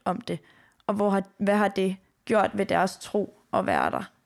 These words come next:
Altså for mig, og hvad har det gjort ved deres, altså sådan, ja, måske bare, hvad har det gjort ved deres tro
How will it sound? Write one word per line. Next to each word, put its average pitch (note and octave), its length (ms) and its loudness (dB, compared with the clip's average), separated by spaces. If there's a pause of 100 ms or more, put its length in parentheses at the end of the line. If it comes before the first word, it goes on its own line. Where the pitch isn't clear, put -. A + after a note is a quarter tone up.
(140)
Altså A3 180 0
for A3 100 -4
mig, G3+ 360 2
og G3 100 2
hvad G3+ 160 2
har G3+ 80 2
det G3+ 160 -2
gjort G3 280 0
ved F#3+ 80 -4
deres, - 520 -4
altså G3+ 240 -4
sådan, - 420 -8 (1000)
ja, G#3 140 2 (140)
måske A3+ 320 0
bare, A3 100 2
hvad G#3+ 120 2
har G#3 40 4
det G#3 100 -4
gjort G#3 180 0
ved G3+ 60 0
deres F#3+ 240 0
tro A#3 240 -2